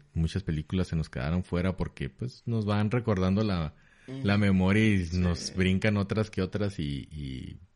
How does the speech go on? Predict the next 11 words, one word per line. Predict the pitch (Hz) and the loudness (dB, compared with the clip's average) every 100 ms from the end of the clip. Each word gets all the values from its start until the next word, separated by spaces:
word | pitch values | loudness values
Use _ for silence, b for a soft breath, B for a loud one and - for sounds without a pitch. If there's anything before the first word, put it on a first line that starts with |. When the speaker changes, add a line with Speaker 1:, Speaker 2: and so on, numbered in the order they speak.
| - | -12
Speaker 1:
es | 76 87 - | -4 -2 2
imposible | 101 98 87 87 98 | 2 2 0 0 0
cubrir | 92 80 80 80 78 b b b b b b _ _ _ | 0 0 0 0 -4 b b b b b b _ _ _
todas | 98 107 113 | 4 6 4
las | 110 | 4
películas | 98 95 98 110 98 | 2 0 2 2 4
malas | 92 95 104 101 | 4 2 2 -2
que | - 87 | -2 -2
nos | 80 82 | -2 0
han | 90 | -2
gustado. | 98 - 98 123 143 | -2 -4 -2 -2 -4